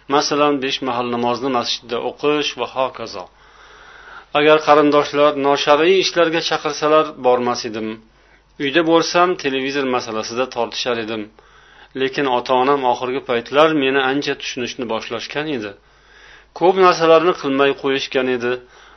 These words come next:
Ammo muammo shunda ediki, qo'shnilarga va o'zim bilgan odamlarning hammasiga ham islom asoslarini tushuntirish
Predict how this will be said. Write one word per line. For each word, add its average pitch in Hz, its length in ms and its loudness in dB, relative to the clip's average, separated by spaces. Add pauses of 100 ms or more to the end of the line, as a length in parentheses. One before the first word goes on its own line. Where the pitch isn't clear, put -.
(200)
Ammo 156 380 4
muammo 147 500 4
shunda 143 340 0
ediki, 143 420 0 (120)
qo'shnilarga 127 760 -2
va 135 260 6
o'zim 151 360 0
bilgan 151 480 0
odamlarning 123 720 -2
hammasiga 127 580 -4
ham 170 180 2 (680)
islom 135 420 0
asoslarini 127 680 0
tushuntirish 139 600 -4